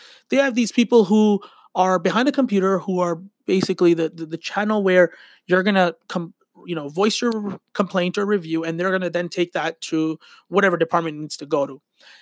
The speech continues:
Now, as a community mediator, they get paid specifically on converting negative reviews into positives.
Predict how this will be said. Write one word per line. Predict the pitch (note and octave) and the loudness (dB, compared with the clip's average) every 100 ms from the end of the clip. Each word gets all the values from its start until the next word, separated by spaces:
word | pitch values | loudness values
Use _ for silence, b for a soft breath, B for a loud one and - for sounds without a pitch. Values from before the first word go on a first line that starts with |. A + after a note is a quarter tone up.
| b | b
Now, | G#3+ F3+ C#3+ _ _ _ _ | -4 -4 -6 _ _ _ _
as | G#3 A3 | -2 -2
a | |
community | G#3 C4 D4 A#3+ | 0 0 2 2
mediator, | G#3 G#3 F3 D#3 | 0 0 0 0
they | F3 | -2
get | F3+ G#3 - | -2 -4 0
paid | A3 G3 E3 D3 - _ _ _ _ _ _ _ | 4 4 4 -2 -14 _ _ _ _ _ _ _
specifically | - - F#3 - C4 A#3+ - F#3 F3 - | -4 0 0 2 2 0 -2 -4 -4 -6
on | F3 E3 E3 | -4 -2 -4
converting | D#3+ F#3+ D#3+ F3+ G#3 F#3+ E3 D#3 D#3 | -6 -6 0 4 4 4 0 -2 -6
negative | F3+ F#3 F3 | -2 0 0
reviews | E3 D#3+ D#3+ | -2 -4 -8
into | D#3 - | -8 -10
positives. | - E3+ D3 C3+ | -2 0 0 -6